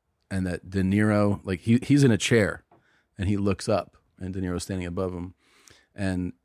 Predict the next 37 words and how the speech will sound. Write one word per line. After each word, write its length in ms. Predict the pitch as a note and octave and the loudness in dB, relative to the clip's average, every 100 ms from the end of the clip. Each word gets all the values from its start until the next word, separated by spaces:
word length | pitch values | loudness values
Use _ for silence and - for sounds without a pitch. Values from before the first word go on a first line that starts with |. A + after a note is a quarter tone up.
| _ - | _ -10
he 100 | G2+ | -4
said 180 | - | -2
when 100 | G2 | 0
he 60 | F#2 | -2
looked 300 | G2+ G2 - | -2 -4 0
up, 260 | G#2+ G2 _ _ _ - | 0 0 _ _ _ -14
De 140 | - G2+ | -2 2
Niro 420 | G2+ G#2+ A2 G2+ | 4 4 4 0
put 160 | - G2 | -2 -4
his 160 | E2+ | -4
hand 420 | E2 G2+ G#2 G2+ | -6 -4 -2 -2
on 240 | F2 E2+ E2 | -4 -8 -12
his 120 | G2 F2+ | -10 -8
shoulder 340 | G2+ G2+ F#2 | -4 -4 -4
and 100 | E2+ | -6
said, 160 | - F#2+ | -8 -10
"It's 160 | G2 | -8
okay. 300 | G#2+ - - _ _ _ _ _ _ _ _ _ _ _ | -8 -8 -12 _ _ _ _ _ _ _ _ _ _ _
It's 100 | G#2+ | -8
okay." 280 | F#2+ E2+ - _ | -6 -8 -10 _
'Cause 220 | A#2 G2+ _ | -2 -2 _
he 260 | - A2+ A2+ | -6 0 6
knew 580 | A2+ C3 C3+ G#2 F#2 G2 _ _ _ _ _ - _ _ _ - | 6 8 6 4 0 -6 _ _ _ _ _ -20 _ _ _ -2
that 200 | G#2 F#2+ | -2 0
Joey 680 | G#2 G2 G2 G2+ G2+ G2 E2 F#2+ | 0 2 2 2 2 0 -6 -6
and, 100 | F2 | -6
like, 200 | E2+ - | -6 -6
the, 280 | F2+ F2 - _ _ _ - | -4 -4 -8 _ _ _ -16
the 120 | - F#2 | -4 -2
new 260 | G2 G2+ | 0 -2
guys 400 | F#2 F#2+ F#2+ F#2 | 0 0 0 -2
on 140 | F#2+ F2+ | -2 -4
the 80 | F2 | -4
set 320 | - F#2+ F2 | -2 -2 -2
were 140 | F2 | -4
like, 260 | D#2+ D#2+ E2 | -6 -8 -10
Oh, 80 | _ | _